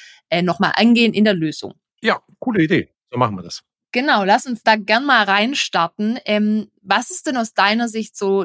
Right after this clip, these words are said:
Speaker 1: die klassische Stolperfalle Nummer eins, Viktor? Also wo fängt's denn meistens schon an, ganz am Anfang, wo es dann nicht so ganz rund läuft?
Speaker 2: Ja, also Stolperfalle Nummer eins, wie so oft bei nahezu jeder Veränderung geht es natürlich darum,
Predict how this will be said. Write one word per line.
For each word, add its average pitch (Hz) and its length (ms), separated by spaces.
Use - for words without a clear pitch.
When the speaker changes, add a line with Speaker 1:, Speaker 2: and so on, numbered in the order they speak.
Speaker 1:
die 202 260
klassische 196 840
Stolperfalle 196 640
Nummer 180 260
eins, 165 320
Viktor? - 260
Also 160 280
wo 185 120
fängt's 196 360
denn 180 180
meistens 190 400
schon 180 180
an, 196 240
ganz 185 240
am 175 140
Anfang, 175 440
wo 170 60
es 165 100
dann 165 300
nicht 180 180
so - 80
ganz 160 260
rund 156 200
läuft? - 360
Speaker 2:
Ja, 90 480
also 104 240
Stolperfalle 135 560
Nummer 107 260
eins, 151 640
wie 139 500
so 165 300
oft 165 320
bei 120 160
nahezu 123 540
jeder 117 420
Veränderung 110 640
geht 95 180
es 117 140
natürlich 107 320
darum, 104 500